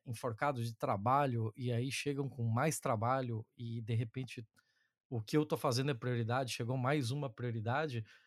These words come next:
e a gente fala que quando tudo é prioridade,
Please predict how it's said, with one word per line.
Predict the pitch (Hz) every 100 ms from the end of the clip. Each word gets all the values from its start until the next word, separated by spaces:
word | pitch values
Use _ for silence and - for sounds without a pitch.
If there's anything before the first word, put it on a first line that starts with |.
| _ -
e | 143
a | 127
gente | 131 143 160
fala | - 151 151 170
que | - - 165 208 - _ _ _
quando | 254 262 285
tudo | - 190 190
é |
prioridade, | 175 190 175 135 143 160 196 226